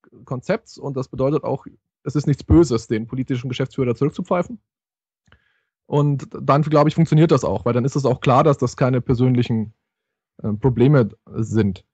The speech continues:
Ich denke, man muss ein bisschen darauf achten, dass der politische Geschäftsführer auch in der Vergangenheit bei den Piraten immer sehr unterschiedlich gesehen worden ist.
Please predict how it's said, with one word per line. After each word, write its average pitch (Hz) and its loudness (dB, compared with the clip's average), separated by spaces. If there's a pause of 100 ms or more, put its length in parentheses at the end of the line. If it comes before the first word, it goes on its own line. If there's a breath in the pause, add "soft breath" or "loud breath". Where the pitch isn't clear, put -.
(800)
Ich - -18
denke, 190 4
man 185 6
muss 185 4
ein 175 6
bisschen 180 2
darauf 147 2
achten, 202 2 (260)
dass 156 4
der 160 -4
politische 165 -6
Geschäftsführer 160 -4
auch 147 -2
in 156 -4
der 131 -6
Vergangenheit 175 0
bei 160 -2
den 147 -2
Piraten 139 0
immer 147 0
sehr - -2
unterschiedlich 131 -2
gesehen 123 2
worden 196 4
ist. - -4